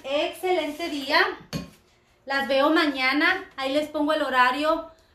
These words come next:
Vamos a trabajar, eh, la técnica que hice en el pastel de novia, que está aquí ahorita en mi página puesto. Este, esa es la técnica que vamos a trabajar.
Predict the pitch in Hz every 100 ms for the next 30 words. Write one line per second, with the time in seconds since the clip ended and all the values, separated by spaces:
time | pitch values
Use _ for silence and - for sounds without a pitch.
0 | - 269 269 311 320 285 254 240 240 262
1 | 262 277 294 - 233 240 233 254 240 240
2 | 262 269 285 302 302 294 294 294 294 -
3 | - - 240 226 226 220 240 254 311 302
4 | 285 247 220 - 247 247 269 254 262 285
5 | 277 262 233 226 269 254 247 247 269 262
6 | 262 - - - 240 233 226 - 233 240
7 | 285 262 - 233 240 - 302 294 - _
8 | _ _ _ _ _ 233 226 220 - 226
9 | 208 - - _ _ _ _ _ _ 277
10 | 277 330 320 320 330 294 269 247 269 302
11 | 302 240 208 - 247 302 -